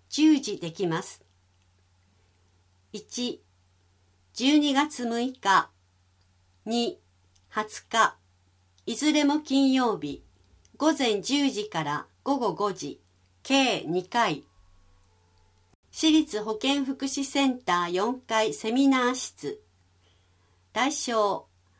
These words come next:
在宅支援員として働く意思のある人。定員、十五人。申し込み順、無料です。詳しくは問い合わせてください。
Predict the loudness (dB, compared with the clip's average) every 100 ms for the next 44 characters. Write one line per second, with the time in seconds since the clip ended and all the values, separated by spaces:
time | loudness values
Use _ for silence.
0 | _ -4 0 2 2 0 0 0 0 0
1 | 2 0 -2 -6 -8 -6 -6 -6 -6 -4
2 | 0 0 2 0 0 0 -2 0 -2 -6
3 | -12 -12 -10 -10 _ _ _ _ _ _
4 | _ _ _ -4 0 0 0 0 0 -2
5 | -10 _ _ _ _ 0 2 2 0 -2
6 | -2 -2 -4 -6 _ _ _ _ _ -2
7 | 0 0 -2 -2 -2 -4 -2 -2 -4 -10
8 | _ _ _ _ _ _ -2 0 2 0
9 | -2 -4 -8 _ _ _ _ _ _ _
10 | _ _ _ _ -6 2 4 2 -4 0
11 | 2 0 -2 -4 2 4 6 4 2 -4
12 | -4 -2 -2 -2 -2 -4 -6